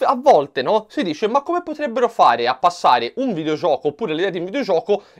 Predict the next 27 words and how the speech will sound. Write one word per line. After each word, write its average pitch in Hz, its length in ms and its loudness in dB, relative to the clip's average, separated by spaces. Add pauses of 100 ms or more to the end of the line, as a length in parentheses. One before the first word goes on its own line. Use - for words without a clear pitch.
in 240 180 0
un 240 120 0
gioco 160 280 0
da 135 120 0
tavolo?" 110 400 -2
Cioè, 143 140 -6
si 143 220 -12
può 139 200 -2
fare, 285 560 0 (300)
non 175 240 -4
si 156 120 -8
può 151 140 -4
fare, 240 360 4
perché 160 220 -4
ovviamente 113 720 -6
sei - 280 -6
più 120 120 -10
limitato 110 520 0
anche 120 180 -6
per 113 100 -10
le 110 80 -8
componenti, 113 640 -8
le 107 80 -10
cose 117 200 -8
che 117 120 -16
c'è 127 140 -12
dentro. 110 340 -8